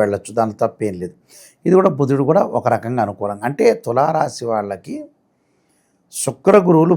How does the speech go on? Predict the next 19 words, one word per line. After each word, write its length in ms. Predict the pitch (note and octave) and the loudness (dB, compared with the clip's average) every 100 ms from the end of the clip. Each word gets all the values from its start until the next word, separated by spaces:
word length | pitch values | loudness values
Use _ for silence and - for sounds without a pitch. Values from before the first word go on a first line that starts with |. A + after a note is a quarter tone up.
| B2 | 4
బాగున్నారు, 440 | G#2+ G2+ F2+ F2 F2+ _ _ _ - | 2 0 -6 -10 -14 _ _ _ -6
కేతు 420 | A2 C#3 E3+ F3 | -2 0 2 2
బాగున్నాడు 640 | B2+ G#2+ G2 F#2 F2 D#2+ _ _ _ _ _ _ _ _ _ G#2+ G2+ | 4 2 0 -6 -8 -12 _ _ _ _ _ _ _ _ _ -6 0
జాతకం, 300 | A2 B2 A#2+ | 0 0 -4
అంటే 180 | D#3 G#3 | -2 -2
ఈ 200 | C#3 C3 | -2 -4
మూడు 460 | A#2+ A#2 C#3+ E3 F3+ D3 | -4 -2 0 0 0 2
గ్రహాలు 380 | C3+ G#2+ C3+ A3+ - | 2 4 2 2 -2
చాలా 100 | G#2+ | -2
అద్భుతమైన, 400 | F2+ A2+ A2 G#2 | -2 -10 -10 -8
మిగతావన్నీ 640 | A2+ D#3 F3 C#3+ B2+ A#2+ A2 | -8 -4 -2 -2 -4 -6 -8
కూడా 140 | B2 B3 _ - - _ | -8 -10 _ -20 -20 _
కొంత 200 | - D#3+ | -4 0
మిశ్రమైన 600 | C#3+ B2 A#2 - G3+ G3 D#3 | 0 0 -4 0 2 2 0
ఫలితాలు 340 | C#3 A#2+ B2 | -2 0 -2
జరిగే 200 | A2+ G2+ | -2 -4
అవకాశాలు 500 | G#2 G2+ A2 G2+ - | -4 -4 -4 -6 -4
ఎక్కువగా 380 | G#2 - F#2 F2 | -6 -8 -12 -8
ఉంటాయి. 260 | F2+ E2+ - | -8 -10 -16